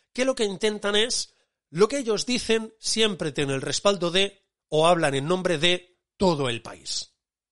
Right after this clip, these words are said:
Fijaos, eh, al menos en España, um, llevamos sobre todo durante el confinamiento que se iban prorrogando los estados de alarma, se tenían que pactar cada quince días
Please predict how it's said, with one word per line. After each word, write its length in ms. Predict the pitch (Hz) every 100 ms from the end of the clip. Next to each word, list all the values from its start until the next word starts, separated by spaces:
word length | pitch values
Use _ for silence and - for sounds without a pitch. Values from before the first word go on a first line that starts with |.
| _ _ _ _ _
Fijaos, 600 | - 156 165 - - - _ _ _ _ _ -
eh, 120 | 135 -
al 160 | 131
menos 260 | 123 170 151
en 100 | 139
España, 520 | - 165 190 190 139
um, 320 | 123 117 117
llevamos 440 | 113 120 127 143 -
sobre 200 | 120 117
todo 240 | 160 151
durante 520 | 123 117 120 123 113 _ _ _ -
el 380 | 127 127 127
confinamiento 800 | 131 127 135 127 127 170 156 135
que 80 | -
se 140 | - 127
iban 220 | 135 139
prorrogando 460 | 139 131 131 151 127
los 160 | 117
estados 340 | - - 131 127
de 80 | 120
alarma, 300 | 143 165 127
se 120 | 120
tenían 300 | 120 123 131
que 260 | 131 120 - _ _ -
pactar 400 | 143 - 151 151
cada 220 | 120 113
quince 260 | 131 120
días 320 | 135 147 180